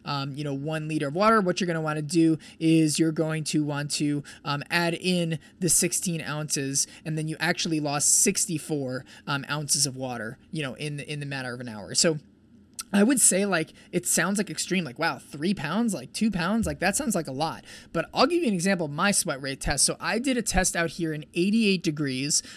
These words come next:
which is pretty normal temperature for, like, Javelina hundred of what I'm racing at. And in eighty-eight degrees, and mind you, it was an overcast day, so the sun wasn't even blazing out, but it was eighty-eight degrees. Um, but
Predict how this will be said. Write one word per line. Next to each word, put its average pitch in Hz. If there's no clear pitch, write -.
which 180
is 185
pretty 277
normal 190
temperature 180
for, 170
like, 147
Javelina 156
hundred 156
of 143
what 139
I'm 139
racing 139
at. 240
And 175
in 277
eighty-eight 240
degrees, 185
and 165
mind 233
you, 170
it -
was 202
an 208
overcast 208
day, 185
so 151
the 151
sun 240
wasn't 180
even 160
blazing 156
out, 143
but 139
it 139
was 147
eighty-eight 226
degrees. 170
Um, 175
but -